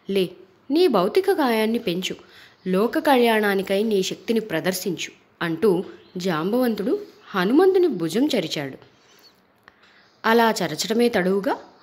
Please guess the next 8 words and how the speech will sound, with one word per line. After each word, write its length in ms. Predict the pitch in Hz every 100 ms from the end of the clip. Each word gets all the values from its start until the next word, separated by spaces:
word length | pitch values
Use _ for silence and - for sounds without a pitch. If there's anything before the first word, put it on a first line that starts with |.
| -
హనుమంతుడు 680 | 196 294 403 359 262 262 262 - -
సర్వవానరమూకకు 1300 | - 185 180 233 339 349 339 330 302 302 294 294 285 - 180
కనులు 280 | 170 254
మిరుమిట్లు 540 | 269 180 180 277 320 320
గొలుపుతూ 420 | 262 226 226 214
ఉండగా 460 | 202 196 185 214 - - _ _ -
అమాంతంగా 760 | 165 208 311 359 320 226 185
పెరిగిపోయాడు. 840 | 180 - 170 180 - 180 156 131